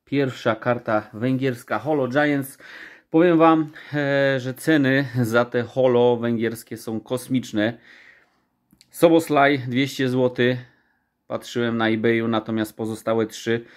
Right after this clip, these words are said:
gdzieś koło sto pięćdziesiąt złotych, plus oczywiście jeszcze wysyłka, więc naprawdę to jest rarytas. Natomiast kolory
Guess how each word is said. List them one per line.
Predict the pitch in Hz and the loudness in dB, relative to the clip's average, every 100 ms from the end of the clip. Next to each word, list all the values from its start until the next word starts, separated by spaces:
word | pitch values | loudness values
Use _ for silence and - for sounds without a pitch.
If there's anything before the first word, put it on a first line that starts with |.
| - _ - | -20 _ -10
gdzieś | 104 110 | -6 -6
koło | - 110 110 | -2 0 0
sto | - 110 | -2 -10
pięćdziesiąt | 117 110 107 110 101 | -6 -4 -4 -4 -4
złotych, | 104 104 107 | -4 -4 -6
plus | 107 110 | -4 -2
oczywiście | 107 110 107 107 107 | -2 -2 -6 -4 -6
jeszcze | 101 110 | -6 -6
wysyłka, | 104 101 110 104 104 | -8 -4 -4 -2 -2
więc | 104 104 - - | 0 -4 -6 -12
naprawdę | 117 120 117 120 117 107 110 110 - _ _ _ _ _ | -2 0 0 2 0 2 0 -2 -6 _ _ _ _ _
to | 113 | -4
jest | 113 110 - _ - | -2 -2 -4 _ -2
rarytas. | 117 135 135 143 - 113 117 - - _ _ - - _ _ _ - | 2 4 6 4 2 2 2 -4 -20 _ _ -20 -20 _ _ _ -2
Natomiast | 165 165 156 151 151 | 0 4 4 4 0
kolory | - 170 175 170 156 165 | 2 4 6 6 4 2